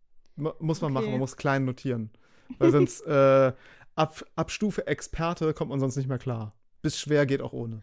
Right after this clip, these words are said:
Speaker 2: Machst du App oder machst du Blog?
Speaker 1: Äh, früher hab ich viel im, so auf dem Blog oder so
Speaker 2: Mhm.
Speaker 1: Zettel gemacht oder so, aber jetzt mach ich so online einfach.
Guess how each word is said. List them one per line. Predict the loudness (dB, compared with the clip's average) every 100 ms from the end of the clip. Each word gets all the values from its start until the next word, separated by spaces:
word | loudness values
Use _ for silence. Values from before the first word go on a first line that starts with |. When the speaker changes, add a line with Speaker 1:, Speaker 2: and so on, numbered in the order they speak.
| _
Speaker 2:
Machst | -2 -2 -2
du |
App | -2 0
oder | 2 0
machst | 0 -4
du |
Blog? | -4 -4 -4 -8 _ _ _ _ _ _ _ _ _ -6
Speaker 1:
Äh, | 0 2 0
früher | -2 -4
hab | -2
ich | -6 -4
viel | 0 0 0 -2 -4
im, | -6 -8 -12 -12 -10 -8
so | -6
auf | -6
dem |
Blog | -6 -6
oder | -4
so | -4
Speaker 2:
Mhm. | -4
Speaker 1:
Zettel | -4 -4
gemacht | -6 -8 -8
oder | -8
so, | -4 -4
aber | -4
jetzt | -4 -4
mach | -6
ich | -6
so | -10
online | -8 -8 -8 -12 -14
einfach. | -14 -16 -18